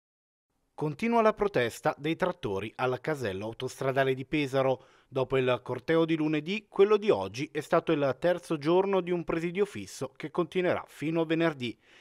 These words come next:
Intanto i manifestanti hanno consegnato un documento con le loro richieste al prefetto. Tanta la solidarietà dei passanti e dei cittadini nei loro confronti, così come tanto è lo scetticismo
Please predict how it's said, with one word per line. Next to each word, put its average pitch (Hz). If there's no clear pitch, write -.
Intanto 165
i 202
manifestanti 196
hanno 151
consegnato 165
un 147
documento 156
con 190
le 180
loro 180
richieste 120
al 120
prefetto. 139
Tanta 180
la 170
solidarietà 180
dei 135
passanti 185
e -
dei 170
cittadini 165
nei 147
loro 147
confronti, 160
così 127
come 127
tanto 170
è 160
lo 131
scetticismo 123